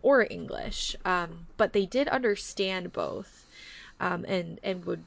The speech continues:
respond to it or, you know, seem to understand what, like, a parent or researcher was saying. Um, occasionally they would speak English to adults to request something, um, so it would be a little bit broken up, like, they would say things like,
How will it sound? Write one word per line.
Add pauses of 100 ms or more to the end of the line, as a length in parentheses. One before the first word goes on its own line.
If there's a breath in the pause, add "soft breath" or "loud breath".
(100)
respond
to
it
or,
you
know,
seem
to
understand
what,
like,
a
parent
or
researcher
was
saying. (880 loud breath)
Um,
occasionally
they
would
speak
English
to
adults
to
request
something, (300)
um,
so
it
would
be
a
little
bit
broken
up,
like,
they
would
say
things
like,